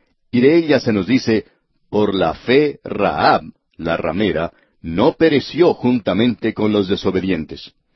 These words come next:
Hace algunos años apareció un libro titulado La religión en lugares insospechados.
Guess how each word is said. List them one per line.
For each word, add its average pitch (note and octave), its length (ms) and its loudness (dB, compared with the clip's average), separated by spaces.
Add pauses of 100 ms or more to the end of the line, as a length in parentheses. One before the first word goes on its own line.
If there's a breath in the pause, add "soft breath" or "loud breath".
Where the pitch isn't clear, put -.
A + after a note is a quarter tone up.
(1080)
Hace D#3+ 200 -4
algunos A#2+ 280 0
años G2+ 300 0
apareció D#2 380 -4
un E2+ 100 -2
libro F2 280 -4
titulado D#2 640 -8 (280)
La F#2+ 200 0
religión G2+ 520 0
en A#2+ 120 0
lugares G2+ 480 2
insospechados. F2 1040 -4